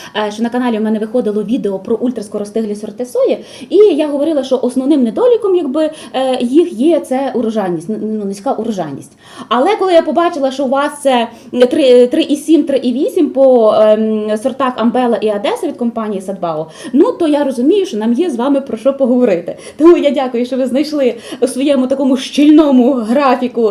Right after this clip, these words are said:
е, час, е, поділитися. І давайте, знаєте, я думаю, що ми так, е, ну, по елементах технології, отак, як іде вибір попередника, і так крок за кроком, ми швиденько, е, пройдемося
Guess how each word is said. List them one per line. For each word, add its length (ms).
е, 200
час, 340
е, 240
поділитися. 720
І 60
давайте, 360
знаєте, 280
я 120
думаю, 260
що 120
ми 100
так, 180
е, 140
ну, 260
по 240
елементах 560
технології, 640
отак, 320
як 160
іде 380
вибір 300
попередника, 560
і 100
так 140
крок 180
за 100
кроком, 360
ми 80
швиденько, 480
е, 180
пройдемося 640